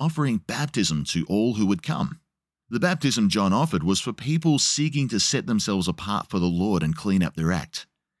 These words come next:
It was a baptism of repentance, which was a known practice among various Jewish groups, and Paul calls it this in Acts chapter nineteen. People would judge themselves at the river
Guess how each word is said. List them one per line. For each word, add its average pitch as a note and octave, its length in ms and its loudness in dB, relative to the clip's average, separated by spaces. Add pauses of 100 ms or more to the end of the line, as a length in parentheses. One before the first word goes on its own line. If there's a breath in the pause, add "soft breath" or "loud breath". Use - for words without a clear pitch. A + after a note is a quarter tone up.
(140)
It G#2+ 80 -2
was A#2+ 160 2
a B2+ 40 -4
baptism A2+ 640 2
of F2+ 220 0
repentance, - 720 0 (260)
which A2+ 160 -2
was C#3+ 160 0
a C#3 60 2
known E3 380 4
practice D3+ 440 -2
among G#2+ 300 2
various A#2 440 2
Jewish G2+ 400 0
groups, - 540 -2 (160)
and B2+ 160 -2
Paul G3+ 240 0
calls F3+ 340 2
it - 140 -8
this - 300 -4
in G2 120 2
Acts G#2+ 260 -2
chapter F2+ 280 0
nineteen. D#2+ 600 0 (380)
People F3+ 320 2
would A#2 180 -2
judge D3+ 320 0
themselves G2 420 0
at F2 80 -2
the G2 80 0
river E2+ 420 -2